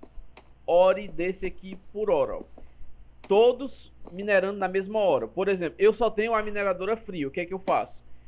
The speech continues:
Eu tô minerando, acho que esse aqui, ó.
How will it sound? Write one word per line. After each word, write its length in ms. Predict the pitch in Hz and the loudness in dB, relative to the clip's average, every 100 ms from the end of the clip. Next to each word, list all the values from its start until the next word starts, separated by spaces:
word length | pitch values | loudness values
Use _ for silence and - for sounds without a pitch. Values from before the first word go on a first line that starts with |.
| - | -20
Eu 40 | - | -8
tô 140 | 175 | -6
minerando, 680 | 190 196 190 180 190 202 190 | -4 2 2 2 -2 -2 2
acho 260 | 180 185 - | 2 2 -8
que 320 | 190 190 185 | -14 -8 -2
esse 720 | 190 202 - 214 208 208 214 | -2 -4 -12 -16 -14 -10 -6
aqui, 320 | 226 - 190 | -6 -6 -4
ó. 140 | 120 | -2